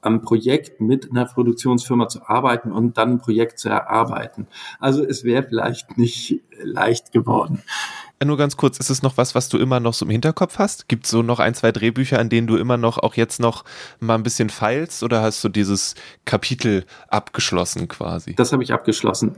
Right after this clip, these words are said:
Speaker 1: Es mu-, ich muss auch sagen, ich habe zwar geschrieben und habe dann auch Prosa geschrieben,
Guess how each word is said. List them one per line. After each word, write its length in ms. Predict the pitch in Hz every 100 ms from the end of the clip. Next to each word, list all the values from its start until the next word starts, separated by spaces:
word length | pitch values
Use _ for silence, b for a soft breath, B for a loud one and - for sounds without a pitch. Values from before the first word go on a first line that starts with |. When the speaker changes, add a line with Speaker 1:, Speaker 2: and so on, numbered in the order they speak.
| -
Speaker 1:
Es 160 | -
mu-, 140 | 139 -
ich 140 | 131
muss 160 | 147 147
auch 80 | 135
sagen, 380 | 123 131 135 - B B B B B B B B _ _ _ _ _ _ _
ich 160 | 123 139
habe 100 | -
zwar 240 | - 147
geschrieben 720 | 131 - - 156 160 170 165
und 340 | 160 - 127 123
habe 140 | 135
dann 160 | 131 120
auch 180 | 117 -
Prosa 380 | 139 143 156
geschrieben, 960 | 143 131 - 143 143 143 143 139 135